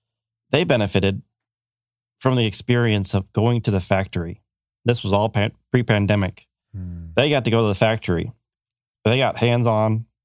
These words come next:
Speaker 1: They weren't taught, they weren't taught from, uh, um, well, to some degree, they were taught from the manual,
Speaker 2: Hmm.
Speaker 1: but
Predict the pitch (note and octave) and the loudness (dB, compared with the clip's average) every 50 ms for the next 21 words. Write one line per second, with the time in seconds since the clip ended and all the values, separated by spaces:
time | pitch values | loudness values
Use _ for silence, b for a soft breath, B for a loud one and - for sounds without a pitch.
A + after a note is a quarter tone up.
0 | _ _ _ _ _ _ _ _ _ _ _ _ _ _ _ _ _ _ _ _ | _ _ _ _ _ _ _ _ _ _ _ _ _ _ _ _ _ _ _ _
1 | _ _ _ - - A2 A2 A#2+ B2 A2+ - A#2+ B2 B2+ - - - - _ _ | _ _ _ 0 2 2 2 2 0 0 0 0 0 0 -2 -8 -16 -20 _ _
2 | _ _ _ - B2 C#3 C#3 C3 - - B2 A#2 B2 - - - A#2+ A#2+ A#2 A2+ | _ _ _ 0 2 2 2 0 0 0 2 2 0 0 0 0 2 2 2 2
3 | A2 A2 G#2+ G#2+ G#2 G#2 - _ - G2+ G2 F#2+ G2 G2+ F#2+ F2+ - _ _ _ | 2 2 2 0 0 -2 -4 _ 0 0 2 2 0 -2 -4 -6 -10 _ _ _
4 | _ _ _ _ _ _ _ _ _ _ _ _ _ - A#2+ G#2+ G2 - _ - | _ _ _ _ _ _ _ _ _ _ _ _ _ -2 -2 -2 -2 -4 _ -10
5 | - A#2+ - A#2 G#2 G2 F2+ - G2 G2 G2+ F#2+ G#2 G2+ - G#2 F#2 - - F#2+ | -6 -2 -2 0 0 0 0 0 0 0 0 0 0 0 0 -2 -2 -2 -2 -2
6 | F#2+ F#2+ F#2 F#2 F2+ F2 F2+ F2+ F2+ F2+ F#2 F#2 b b b b b - G#2 G2 | 0 0 0 0 0 0 0 0 0 -2 -4 -6 b b b b b -18 -16 -16
7 | F#2 - - G#2 G2+ G2+ F#2+ - - - - - | -8 -2 0 0 0 0 -2 -6 -10 -12 -12 -12